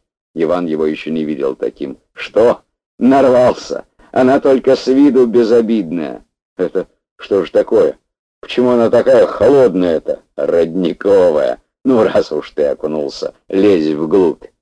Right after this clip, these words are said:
Сделали четыре тоньки. После каждой Иван бросал невод и бегал по берегу, согревался. Вода была просто ледяная.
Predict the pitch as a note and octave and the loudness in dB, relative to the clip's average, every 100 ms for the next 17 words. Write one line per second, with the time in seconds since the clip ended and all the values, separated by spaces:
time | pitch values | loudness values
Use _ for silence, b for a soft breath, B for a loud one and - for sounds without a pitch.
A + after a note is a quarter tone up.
0 | _ _ _ _ _ _ _ _ D2+ C2+ | _ _ _ _ _ _ _ _ -14 -2
1 | G2 G2 E2+ D2+ - - E2 D2+ - D2 | 0 0 -2 -4 -8 -8 -4 -4 -4 -8
2 | C2+ B1 _ _ _ _ _ _ - F#2+ | -8 -12 _ _ _ _ _ _ -4 -4
3 | - E2 G2 F2 D2 D#2 D#2 D#2+ C#2+ D2 | -2 -4 -2 -4 -2 -2 -2 -4 -4 -6
4 | D2 D#2+ D#2 D#2 D#2+ D2 - D#2 D2 D#2+ | -4 -4 -4 -2 -2 -4 -6 -6 -4 -2
5 | D#2 D2+ - D#2+ D2 D#2+ D2 C2+ - _ | -2 -4 -4 -4 -2 -4 -4 -8 -12 _
6 | _ - E2 D#2 D#2 D#2 D#2 - - _ | _ -8 -6 -2 -2 -2 -4 -8 -20 _
7 | _ D#2+ D2+ E2 E2+ E2 F2 D#2 F2+ F2+ | _ -4 -2 -2 -2 -2 -4 -4 -4 -4
8 | F2 F#2+ F2+ C#2+ | -2 -2 -2 -6